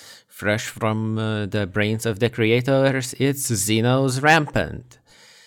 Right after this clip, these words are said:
It's, uh, for all the good boys, girls, M Bs, and others who played Dragon Rampant and Lion, Lion Rampant and said, like, "You know what? I wish it was this, but, uh,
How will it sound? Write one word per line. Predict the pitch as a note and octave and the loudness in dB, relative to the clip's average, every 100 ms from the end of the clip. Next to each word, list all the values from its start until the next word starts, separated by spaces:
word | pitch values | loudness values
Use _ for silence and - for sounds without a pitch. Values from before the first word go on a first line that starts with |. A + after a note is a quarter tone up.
| _ | _
It's, | - F#2+ F#2 - G#2+ | -10 -8 -4 -2 -2
uh, | G#2 G2 G2 | -2 -2 -4
for | - G#2 | -4 2
all | C3+ D3+ D3+ | 4 6 4
the | C#3+ C3+ C3 B2 | 4 4 4 4
good | A2 B2 B2 - | 4 2 2 0
boys, | A2 A2+ A2 - | 0 2 -2 -2
girls, | G#2+ G#2+ G2+ G2+ | 0 0 -2 -2
M | G#2 | -2
Bs, | G2 G2+ A2 | -2 -2 0
and | C#3+ | 0
others | C#3+ D3 G2 F#2+ | 2 2 0 -4
who | - G#2 G#2+ | -6 -6 -6
played | - A2 G#2 G#2+ G2+ G2 | -4 -2 0 0 -2 -8
Dragon | - G#2 G2 A2 G#2+ | 0 2 2 0 0
Rampant | G#2+ G#2 A2 G#2+ G#2+ | 0 0 -2 -4 -4
and | F#2 F2+ F2+ | -6 -6 -2
Lion, | G2+ G#2+ G2+ F#2+ - | 0 0 -2 -8 -10
Lion | - G2+ G2+ G2 | -6 -4 -4 -4
Rampant | G2 G2 F#2+ G#2+ G2 F2 | -2 -2 -4 -4 -4 -4
and | F#2+ F2+ | -6 -6
said, | G2+ G2 | -4 -4
like, | F#2+ F#2+ - - - - | -4 -6 -8 -20 -20 -12
"You | - | -2
know | B2+ E3+ | 2 4
what? | F#3+ G3 - | 6 4 2
I | A#2 A2+ | 0 2
wish | B2 C3+ - - | 0 -2 -6 -4
it | A#2+ A#2 | -2 -2
was | A2 A2+ G2 | 0 -2 0
this, | B2 C#3+ C#3+ | 0 0 0
but, | A#2+ A2 - | 0 0 0
uh, | G#2 G2+ G2+ | -4 -2 0